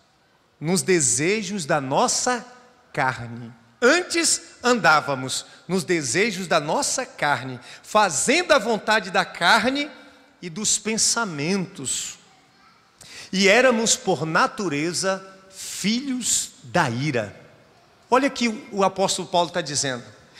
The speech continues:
que em outro tempo nós andávamos fazendo a vontade da nossa carne e fazendo a vontade dos nossos pensamentos.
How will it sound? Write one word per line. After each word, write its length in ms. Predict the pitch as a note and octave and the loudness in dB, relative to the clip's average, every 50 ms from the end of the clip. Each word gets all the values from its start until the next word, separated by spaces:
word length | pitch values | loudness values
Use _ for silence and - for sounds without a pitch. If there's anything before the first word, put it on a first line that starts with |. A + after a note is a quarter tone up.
| - - | -12 -2
que 160 | - C4+ D4 | 0 2 2
em 80 | D4 | 4
outro 320 | C4+ C4+ C#4 C#4 B3+ G3+ F3+ | 4 2 2 2 -2 -4 -6
tempo 560 | - - - G3 A#3 A#3 G#3+ - C#3+ C3 A2+ - - - - | -4 -2 -2 0 0 -2 -4 -6 -10 -12 -12 -12 -14 -8 0
nós 300 | E3+ F#3 A3+ A3 - F#3+ | 2 2 2 4 2 2
andávamos 1120 | A#3 G#3+ F3 C#3 D3+ E3 F#3+ G#3+ F3+ C3+ D3 C#3 C3 B2+ B2+ B2 - - - - - - - | 0 0 0 2 2 4 4 2 2 0 -2 -2 -2 -4 -4 -2 -2 -2 -2 -6 -10 -18 -18
fazendo 840 | - - - G3 F#3+ D#3+ C3 A2+ C3+ E3 G#3 A#3 A#3+ A3 G3 A#3 - - | -8 -2 0 0 0 0 -2 -2 -2 0 0 -2 -2 -4 -6 -8 -6 -4
a 100 | - E3+ | -4 -4
vontade 720 | F3+ C#3+ D#3+ F3 E3 D3 - - E3+ G3 G#3 G3 D3+ E3 E3+ | -2 -2 -2 -4 -4 -2 -2 0 0 2 0 -2 -4 -4 0
da 160 | E3 E3+ D#3 | 2 2 2
nossa 600 | D3 D3+ F3+ A#3+ C4 - - - C4 C4 A#3 G3 - - - - - - - | 4 2 2 4 4 2 0 0 -2 -2 -4 -8 -12 -18 -20 -20 -20 -20 -10
carne 640 | - - C3 A#2+ - - A#2+ A2+ A2+ A2+ A2 G#2 G2 - - _ _ _ _ _ _ _ _ _ _ _ _ _ _ _ _ _ - - C3+ C3+ - - | -6 -4 -4 -4 -6 -8 -10 -10 -10 -10 -12 -12 -16 -20 -20 _ _ _ _ _ _ _ _ _ _ _ _ _ _ _ _ _ -20 -18 -16 -16 -12 -4
e 100 | - G3 | -2 -2
fazendo 640 | F#3 - A#3+ A#3 G#3 F3+ D#3 C3+ D3 G#3 C4 C#4+ A#3 | 2 4 4 6 6 4 4 2 2 2 2 4 2
a 60 | A3+ | 2
vontade 560 | F3 E3+ G3+ G3 F3+ F#3+ G#3 A3 B3 A3 F#3+ A3 | 2 2 0 0 0 2 2 2 2 2 -2 -6
dos 240 | F3 G#3 F#3 D3 | -6 -6 -6 -4
nossos 720 | D3 G3+ A3+ D4 D#4 - - D#4+ F4 D4 - - - - - - - - _ _ _ _ _ _ | 0 2 2 2 2 2 -2 -2 -2 0 0 0 -2 -4 -8 -14 -20 -20 _ _ _ _ _ _
pensamentos. 1500 | - A3+ B3 A#3 - - - - B3+ A#3+ G3 D#3+ D#3+ F3 F3+ F3 E3 F3 F3 - C3+ A#2+ - - - - - - - | 0 2 2 2 2 2 2 2 0 0 -2 -2 -2 -2 -2 -4 -6 -8 -10 -12 -10 -10 -8 -8 -6 -6 -8 -10 -12